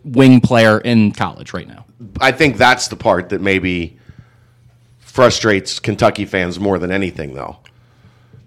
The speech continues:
Speaker 2: is they feel that Cal is doing what
Speaker 1: Is best
Speaker 2: Kevin
Speaker 1: for the N B A.
Speaker 2: Knox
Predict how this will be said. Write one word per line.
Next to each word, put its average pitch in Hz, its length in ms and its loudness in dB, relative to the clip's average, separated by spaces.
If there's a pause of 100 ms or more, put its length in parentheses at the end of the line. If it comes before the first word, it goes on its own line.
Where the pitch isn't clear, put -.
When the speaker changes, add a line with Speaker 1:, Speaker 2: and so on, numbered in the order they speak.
(120)
Speaker 2:
is 120 200 0
they 147 220 6
feel 135 380 2
that 107 580 0 (560)
Cal 127 360 4
is 113 100 -4
doing 117 400 0
what 110 460 2 (1080)
Speaker 1:
Is 110 140 -4
best 117 200 2
Speaker 2:
Kevin 139 180 6
Speaker 1:
for 127 40 4
the 127 40 4
N 123 60 4
B 127 40 6
A. 127 40 6
Speaker 2:
Knox - 480 0